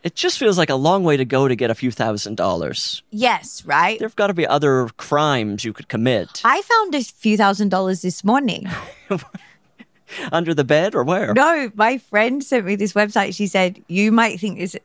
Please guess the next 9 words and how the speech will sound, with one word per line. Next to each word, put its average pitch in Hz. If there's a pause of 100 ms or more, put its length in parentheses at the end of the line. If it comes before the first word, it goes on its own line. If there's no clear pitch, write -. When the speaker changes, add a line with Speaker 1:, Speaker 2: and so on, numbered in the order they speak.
(160)
Speaker 2:
this 233
looks, 208
sounds 202
like 180
a 165
scam." 190 (180)
Speaker 1:
What 147
was 185
it? -